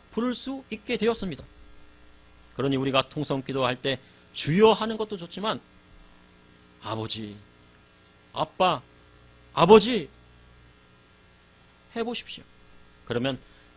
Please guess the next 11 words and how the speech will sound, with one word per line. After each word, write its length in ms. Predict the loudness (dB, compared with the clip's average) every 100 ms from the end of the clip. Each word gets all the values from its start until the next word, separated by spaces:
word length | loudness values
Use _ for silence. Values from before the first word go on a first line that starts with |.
| -10
막혔던 420 | -8 -6 -4 -6 -6
것이 260 | -8 -12 -14 -20 -20 -20 -20 -20 -10
뻥 380 | -6 -2 -2 -4 -10 -20 -20 -20 -20 -20 -20 -20 -4
뚫리듯이 580 | 0 0 0 -2 -2 -4 -14 -20 -20 -20 -20 -20 -20 -2
모든 520 | 0 0 -2 -6 -6
문제가 520 | -4 0 0 0 -2 -4 -18 -20 -20 -20 -20 -2
해결되는 640 | 2 4 4 4 4 2 -4 -8 4
역사가 580 | 4 4 2 2 2 -2 -6
일어나는 420 | -4 -2 -4 -6
것입니다. 320 | -10 -12 -18 -20 -20 -20 -20 -20 -20 -20 -20 -20 -20 -20 -20 -20 -20 -20 -20 -20 -14 -2
우리가 340 | 2 2 2